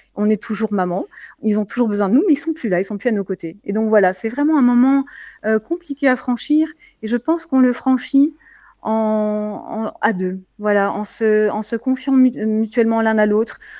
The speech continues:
en confiance qu'on, euh, ce qu'on est en train de vivre et en se disant que, ben voilà, euh, une nouvelle vie commence pour le couple, c'est, qui va pouvoir être fécond d'une autre façon. Alors pour l'homme, ça peut être, euh,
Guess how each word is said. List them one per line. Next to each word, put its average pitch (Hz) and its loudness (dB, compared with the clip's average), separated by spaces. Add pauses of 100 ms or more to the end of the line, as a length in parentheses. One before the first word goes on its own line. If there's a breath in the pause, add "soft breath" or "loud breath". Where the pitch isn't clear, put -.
(140 loud breath)
en 208 -4
confiance 226 -4
qu'on, 214 -6 (640 soft breath)
euh, 208 0
ce - -4
qu'on 226 0
est 220 0
en 247 0
train 254 -2
de 214 0
vivre 233 4
et 190 4 (220)
en 214 -2
se 226 -2
disant 208 2
que, 220 2
ben 214 6
voilà, 185 2
euh, 190 -4
une 208 2
nouvelle 226 4
vie 240 0
commence 220 0
pour 214 -2
le 208 2
couple, 208 -4 (340 soft breath)
c'est, 196 4
qui - -4
va 202 4
pouvoir 226 2
être 208 0
fécond 208 0
d'une 202 2
autre 185 -2
façon. 170 -8 (800)
Alors 240 -4
pour 254 2
l'homme, 302 6
ça 277 0
peut 269 2
être, 262 2
euh, 208 4